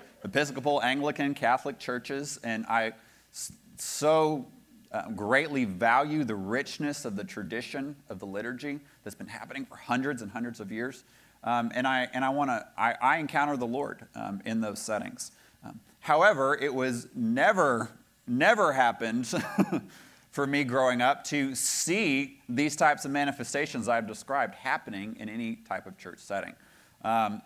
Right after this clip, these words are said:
and, um, in fact, if there was any discussion about it between me and any others, it was,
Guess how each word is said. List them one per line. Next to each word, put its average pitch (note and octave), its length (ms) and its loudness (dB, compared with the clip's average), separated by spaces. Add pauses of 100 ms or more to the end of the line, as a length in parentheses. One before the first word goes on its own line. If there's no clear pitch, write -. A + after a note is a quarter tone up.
(200)
and, A2+ 440 -2
um, A2 340 2 (640)
in A#2+ 180 0
fact, D3 460 2
if B2 140 -4
there C3+ 140 2
was A#2+ 160 -4
any D#3+ 240 -2
discussion B2 760 0
about G#2+ 320 4
it B2+ 160 0
between A2 360 -2
me A#2 180 -2
and A2+ 120 -2
any A#2 320 -2
others, A#2 440 0
it A#2 100 0
was, A2+ 340 -2